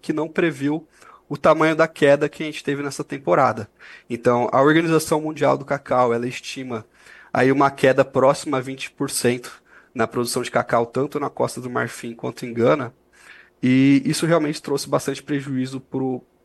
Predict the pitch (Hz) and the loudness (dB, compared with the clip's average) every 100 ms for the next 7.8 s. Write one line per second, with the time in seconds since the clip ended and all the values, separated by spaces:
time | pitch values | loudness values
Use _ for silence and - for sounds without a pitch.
0 | _ 120 120 - _ 120 113 117 113 113 | _ -2 -2 -8 _ 0 2 4 2 0
1 | 127 - 139 - 127 127 127 127 135 135 | -2 -2 -4 -4 -4 -4 -2 -2 -2 -4
2 | 135 - - 117 117 123 127 - 107 107 | -6 -6 0 0 0 -4 -6 -4 -4 -4
3 | 107 110 - - - - - - - 110 | -10 -18 -18 -20 -20 -20 -20 -10 0 4
4 | 110 110 107 107 104 104 - 127 135 156 | 6 6 4 4 2 -2 0 0 2 2
5 | 139 139 131 - 120 104 - 151 175 165 | 2 0 -2 -2 -4 -4 -2 4 4 4
6 | 127 110 117 113 - 110 - 113 - 117 | 0 -4 -6 -6 -6 -8 -4 -6 -2 0
7 | 113 107 104 - 151 170 127 | 0 -2 -6 0 2 2 -4